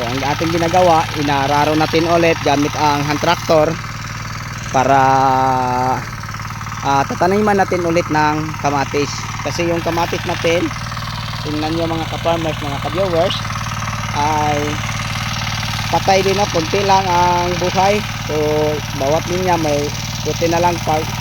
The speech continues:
kung may nakaka-recover na mga kagaya no, no, malapit sa poste natin, no, pinakamarami siguro na tatlo. So, parang nasa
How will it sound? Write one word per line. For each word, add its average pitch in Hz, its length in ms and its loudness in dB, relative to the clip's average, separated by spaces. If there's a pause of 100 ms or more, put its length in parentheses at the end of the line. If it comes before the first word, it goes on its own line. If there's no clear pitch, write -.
(340)
kung 165 160 0
may 165 80 2
nakaka-recover 156 800 0
na 165 160 2
mga 160 240 0 (880)
kagaya 160 400 2
no, 202 160 0
no, 190 160 0
malapit 170 480 0
sa 190 160 4
poste 196 320 -4
natin, 196 400 0 (1400)
no, 160 240 0 (400)
pinakamarami 165 640 2
siguro 175 320 4
na 175 80 0
tatlo. 175 400 2 (880)
So, 156 80 2 (1120)
parang 160 480 0 (1120)
nasa 165 200 -2